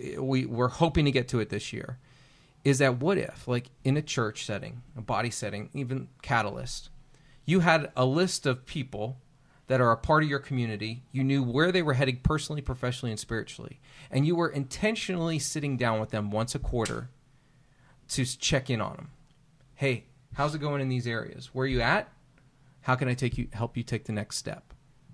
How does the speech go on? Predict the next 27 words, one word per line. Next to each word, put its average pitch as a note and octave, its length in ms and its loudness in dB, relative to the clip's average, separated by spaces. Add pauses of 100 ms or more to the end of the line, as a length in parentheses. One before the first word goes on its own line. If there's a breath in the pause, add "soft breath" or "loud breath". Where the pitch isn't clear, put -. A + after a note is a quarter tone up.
(140)
Right? A2 300 -4 (460 soft breath)
And, B2+ 260 4 (100)
and A#2+ 280 0 (100)
every F3+ 240 4
quarter, B2+ 460 2 (560)
everybody B2 520 -2
you're G#2 140 -8
circling B2 420 -4
back A#2 220 -4
around A2+ 260 -4
with G#2+ 140 -12
and A2 80 -10
you're G#2+ 100 -10
helping A2 320 -8
them G#2 180 -6
in G#2 100 -6
these G#2 220 -8
three A2+ 300 -10
areas. A#2+ 540 -8 (640 soft breath)
Can F#3 100 2
you A3 80 2
imagine F#3 380 0
if D3 100 2
every C3+ 240 0
church B2+ 300 -4
in A#2+ 60 -2
America A2+ 480 0